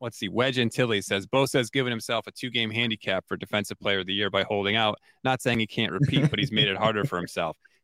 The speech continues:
Speaker 1: But especially with what T J Watt just did too. I think part of winning the award is having good performances in prime time when everybody's watching.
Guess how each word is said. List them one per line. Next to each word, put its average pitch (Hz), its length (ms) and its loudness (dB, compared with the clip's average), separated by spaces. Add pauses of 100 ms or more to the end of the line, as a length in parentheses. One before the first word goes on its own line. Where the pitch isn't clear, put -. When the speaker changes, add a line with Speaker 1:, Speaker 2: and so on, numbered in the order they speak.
Speaker 1:
But 120 60 -6
especially 147 440 0
with 117 140 0
what 123 160 2
T 131 140 -2
J 113 180 2
Watt 113 240 4
just - 220 -10
did 95 160 -8
too. 120 240 -2
I 104 80 0
think 151 180 -4
part 135 240 2
of 113 60 -2
winning 117 240 -2
the 107 80 -2
award 104 320 -2
is 104 100 -6
having 98 260 -2
good 110 240 -2
performances 107 640 -4
in 101 160 -2
prime 104 320 -2
time 101 360 0
when 95 120 -2
everybody's 101 420 -4
watching. 117 480 -2